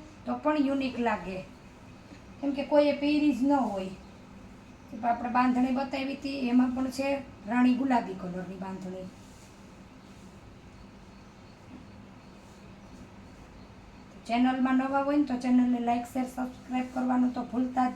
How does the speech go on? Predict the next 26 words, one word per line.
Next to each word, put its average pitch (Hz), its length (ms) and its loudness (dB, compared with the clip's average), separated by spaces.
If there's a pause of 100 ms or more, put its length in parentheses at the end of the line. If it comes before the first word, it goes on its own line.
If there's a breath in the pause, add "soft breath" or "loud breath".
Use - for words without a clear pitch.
(100)
નહીં. 269 240 -2 (320)
આપણે 233 260 -6
પાર્સલ 254 440 2
કરીએ 262 340 -2 (100)
કુરિયરથી 262 560 -4
તો 240 80 -6
તમારે 220 380 -4
પેમેન્ટ 240 320 -2
તો 233 160 -4
પહેલાં 247 280 0
જ - 100 -14
કરવાનું 247 380 0
રહે. 247 260 0 (1300)
આપણે 214 320 -10
રાણી 214 280 -6
ગુલાબી 220 400 -8
કલર 233 380 -6
છે, 269 100 -4 (4000)
આ 214 100 -8
રીતના 208 360 -12
આવશે 202 260 -10
આખી 196 240 -14
ડિઝાઇનમાં. 226 560 -4 (580)
ને 208 100 -8
આમાં 220 300 -4
પણ 262 160 -4